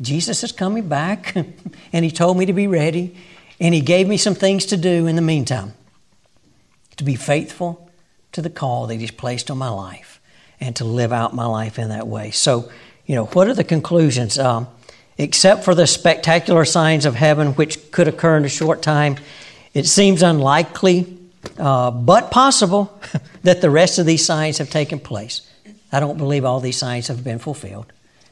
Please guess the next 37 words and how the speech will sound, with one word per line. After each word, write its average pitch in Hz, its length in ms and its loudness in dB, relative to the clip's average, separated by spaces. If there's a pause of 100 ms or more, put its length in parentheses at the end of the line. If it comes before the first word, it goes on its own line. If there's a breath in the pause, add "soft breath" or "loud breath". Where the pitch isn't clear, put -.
(120 soft breath)
Um, 117 380 -6
so 131 180 0
I, 123 80 2 (260)
I, 143 100 -2
I - 20 0
will 139 260 0
agree 135 340 0
with 123 200 -4
that. 107 320 -10 (440 loud breath)
Um, 131 340 2 (380 loud breath)
it 156 140 0
seems 185 360 4
re-, 190 400 6
reasonable 202 560 2
to 147 180 -4
take 156 260 0
seriously 185 540 2
the 170 100 2
warnings 160 440 2
that 135 160 -2
Jesus 147 400 -2
could 131 220 -2
come, 160 400 -4 (420 loud breath)
uh, 143 320 2
when 156 280 2
we 160 180 4
are 160 60 4
not 160 200 2
expecting 196 540 -4
him. 98 100 -14 (240)
Did 143 160 -2
he 156 80 2
say 151 260 2
he 165 140 0
could? 208 260 -4 (1300)
Okay. 156 260 -12 (1000 soft breath)
So 151 440 2